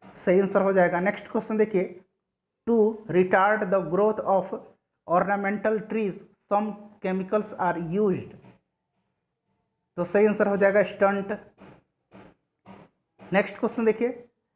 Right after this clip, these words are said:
नेक्स्ट क्वेश्चन में दिया हुआ है, खाली स्थान है,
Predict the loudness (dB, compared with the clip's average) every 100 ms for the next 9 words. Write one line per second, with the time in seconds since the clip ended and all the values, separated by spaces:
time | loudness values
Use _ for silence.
0 | _ -4 -4 -2 -6 0 0 2 4 4
1 | 4 2 0 -4 -20 _ _ _ _ _
2 | _ _ _ 0 2 2 2 0 0 -2
3 | -14